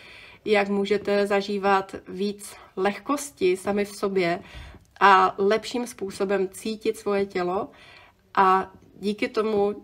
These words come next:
i prohloubit svoje intimní prožívání, ale nejenom to.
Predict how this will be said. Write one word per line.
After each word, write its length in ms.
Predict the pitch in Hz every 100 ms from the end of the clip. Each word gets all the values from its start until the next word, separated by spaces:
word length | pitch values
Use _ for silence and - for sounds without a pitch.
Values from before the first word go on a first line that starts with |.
| - -
i 120 | 196
prohloubit 1160 | 202 - 196 214 214 226 233 190 180 180 190 - - -
svoje 300 | - 208 202
intimní 500 | - 196 196 214 208
prožívání, 800 | - 185 185 196 190 190 196 202 - _ _
ale 260 | - 190 190
nejenom 500 | 185 190 190 185 185
to. 220 | - 160